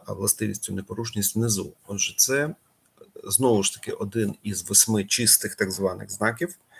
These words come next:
е, який складається з двох однакових триграм на горі і внизу.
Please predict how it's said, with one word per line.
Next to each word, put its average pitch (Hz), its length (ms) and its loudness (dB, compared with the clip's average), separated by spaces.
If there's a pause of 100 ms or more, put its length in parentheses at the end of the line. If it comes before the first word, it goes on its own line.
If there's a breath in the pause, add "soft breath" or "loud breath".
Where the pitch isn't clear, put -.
(680 loud breath)
е, 95 680 -4 (280)
який 110 360 -4
складається 104 680 0
з 92 120 -8
двох 113 440 0 (140)
однакових 104 600 -6
триграм 92 480 -4
на 85 60 -10
горі 92 260 -6
і 101 60 -2
внизу. 87 320 -4